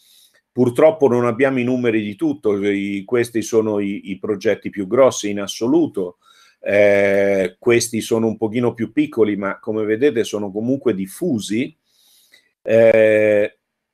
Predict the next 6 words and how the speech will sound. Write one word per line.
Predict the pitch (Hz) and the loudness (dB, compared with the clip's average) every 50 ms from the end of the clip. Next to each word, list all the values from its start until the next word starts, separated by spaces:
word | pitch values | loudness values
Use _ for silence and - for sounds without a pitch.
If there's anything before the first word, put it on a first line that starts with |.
| _ _ _ _ | _ _ _ _
e | 131 139 143 151 151 165 160 - | 2 4 4 4 4 2 0 -2
questi | - - 147 147 156 143 - - - 160 160 | -2 2 2 4 4 2 -2 -6 -6 -6 -6
sono, | - - 147 135 135 135 135 139 139 143 143 143 147 - - - | -2 2 2 4 4 4 2 0 0 0 0 0 -2 -4 -8 -6
riguardano | 131 120 131 117 127 127 123 123 120 131 135 135 131 127 | -4 -2 -2 2 2 2 2 2 2 0 0 0 0 0
la, | 120 117 113 123 120 - - | 2 2 2 2 2 -2 -4
il, | - 110 110 110 113 110 113 113 107 104 110 107 | -6 -4 -4 -2 0 2 4 4 4 2 0 -8